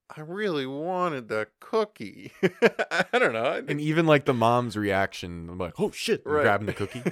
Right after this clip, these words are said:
Speaker 2: I don't know.
Speaker 1: <laughs>
Speaker 2: There's something funny about it.
Speaker 1: Yeah. That would
Speaker 2: And that wasn't a poorly done effect. It was
Speaker 1: Yeah,
Speaker 2: done pretty
Speaker 1: that wa-,
Speaker 2: well,
Speaker 1: that one was
Speaker 2: if
Speaker 1: done
Speaker 2: I
Speaker 1: all right.
Speaker 2: remember.
Speaker 1: Yeah, yeah. Well, uh, thank you all for listening to our special Halloween episode on Halloween
Speaker 2: Ooh.
Speaker 1: Town.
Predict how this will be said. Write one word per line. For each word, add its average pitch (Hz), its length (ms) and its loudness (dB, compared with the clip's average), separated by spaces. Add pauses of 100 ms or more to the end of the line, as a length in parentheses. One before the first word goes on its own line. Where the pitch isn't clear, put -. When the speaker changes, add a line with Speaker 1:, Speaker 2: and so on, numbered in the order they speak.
Speaker 2:
I 117 120 4
don't 113 100 2
know. 101 160 2
Speaker 1:
<laughs> - 0 -
Speaker 2:
There's 95 160 -2
something 113 220 -2
funny 98 260 -2
about 80 240 -8
it. - 100 -10
Speaker 1:
Yeah. 110 200 -4 (460)
That 104 80 -2
would 104 100 -4
Speaker 2:
And 202 300 2
that 175 120 4
wasn't 185 280 0
a 190 160 0 (320)
poorly 180 320 4
done 190 420 0 (460)
effect. - 400 -2
It - 20 -4
was 98 140 -4
Speaker 1:
Yeah, 226 60 2
Speaker 2:
done 302 160 2
pretty 117 120 0
Speaker 1:
that 156 60 2
wa-, 175 80 -2
Speaker 2:
well, - 100 -16
Speaker 1:
that 139 160 2
one 147 140 -6
was 151 140 -8
Speaker 2:
if - 40 -14
Speaker 1:
done 123 100 0
Speaker 2:
I - 40 4
Speaker 1:
all 110 60 6
right. 101 40 2
Speaker 2:
remember. 95 400 -4 (140)
Speaker 1:
Yeah, 156 160 -14 (500)
yeah. 135 140 -12 (880)
Well, 196 420 6
uh, 120 440 4
thank - 340 -2
you 120 100 -4
all 107 180 2
for 113 200 -4
listening 117 640 -4
to 120 200 -4
our 101 280 0
special 131 800 0
Halloween 143 1120 0
episode 117 960 2
on 110 260 2
Halloween 165 1080 2
Speaker 2:
Ooh. 185 40 -4
Speaker 1:
Town. 90 840 -6